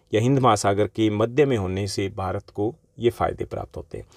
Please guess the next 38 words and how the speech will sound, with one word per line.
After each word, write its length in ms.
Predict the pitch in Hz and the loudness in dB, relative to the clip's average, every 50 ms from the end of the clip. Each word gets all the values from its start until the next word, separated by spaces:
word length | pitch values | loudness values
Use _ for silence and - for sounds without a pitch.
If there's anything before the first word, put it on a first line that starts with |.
| - - - - - - - | -20 -20 -20 -20 -14 2 4
तो 60 | 123 | 4
इस 100 | 127 - | 6 6
चैप्टर 280 | - 147 139 - - 147 | 6 6 6 6 4 4
में 120 | 147 151 | 4 4
से 140 | 143 - 156 | 4 2 2
यही 340 | 143 113 110 107 98 143 151 | 2 4 2 4 4 4 4
रहेंगे 480 | 151 147 139 139 139 135 147 151 - - _ | 4 4 4 2 2 4 2 2 2 0 _
आपके 500 | - 104 107 107 - - - - 127 123 | 0 2 2 2 0 -6 -6 0 2 2
most 560 | 120 117 110 101 104 117 123 131 - - - - - - | 2 2 2 4 6 6 6 4 2 -2 -10 -12 -8 -6
important 440 | 120 107 98 101 95 92 - 104 101 | -6 -4 -2 -4 -4 -4 -4 -6 -6
questions। 440 | - 113 123 - - 196 208 - - _ - - - _ _ _ - | -4 -6 -4 -2 -2 -2 -2 -4 -8 _ -20 -20 -20 _ _ _ 6
Hopefully 400 | 135 143 143 - 151 156 156 180 208 - | 6 6 6 4 4 4 4 4 2 0
ये 120 | - 120 117 | 0 0 0
छोटा 300 | - - 123 107 117 113 | 2 2 2 2 2 2
सा 120 | - 127 | 2 4
वीडियो 300 | 110 104 104 101 101 107 | 4 4 4 4 4 2
आपके 220 | 104 101 - - 104 | 2 2 0 0 0
लिए 100 | 104 104 | 0 2
काफ़ी 300 | - 95 92 - - 104 | 0 -2 -2 -2 -2 0
ज़्यादा 240 | 98 101 92 101 | 0 0 0 0
हेल्पफुल 340 | 95 98 101 104 - - 147 | 0 0 -2 0 2 4 4
रहा 140 | 143 139 127 | 4 4 4
होगा। 180 | 127 123 160 - - - - - - - | 6 4 4 4 0 -4 -20 -20 -20 -6
बाकी 340 | 110 110 117 113 - - 190 | -2 -2 -2 0 2 4 6
अगर 160 | 185 180 180 | 8 8 8
वीडियोज़ 340 | 175 165 160 156 170 180 175 | 8 6 6 6 6 6 6
की 100 | - 180 | 4 2
बात 180 | 165 160 - - | 2 2 0 0
करें 200 | - 165 185 208 | -2 -2 -2 -2
तो 80 | - 160 | -2 0
बाकी 280 | 113 113 117 - - | 0 0 0 0 -2
चैप्टर 280 | 170 - 170 160 - 185 | -2 0 -2 0 0 2
already 340 | 175 160 160 165 170 170 185 | 2 4 4 4 4 4 4
मैं 140 | 175 160 143 | 4 2 2
पब्लिश 360 | - 107 95 98 101 98 - | 0 -2 -2 0 -2 -2 -2
कर 120 | - - | -2 -4
चुका 260 | - - - - - | -4 -6 -8 -10 -8
हूँ 100 | 85 87 | -8 -8